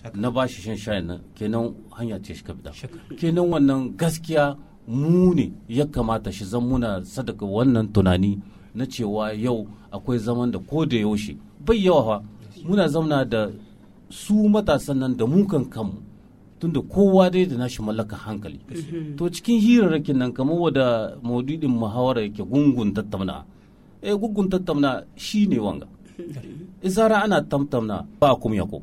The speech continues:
Speaker 3: Kwarai.
Speaker 2: Ni kamar haka nan ne, ne ka cinkan wannan,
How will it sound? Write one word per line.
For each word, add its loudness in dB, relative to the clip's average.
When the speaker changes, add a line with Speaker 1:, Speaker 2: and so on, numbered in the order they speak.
Speaker 3:
Kwarai. -8
Speaker 2:
Ni 0
kamar 0
haka -8
nan -4
ne, -4
ne -8
ka -8
cinkan -12
wannan, -6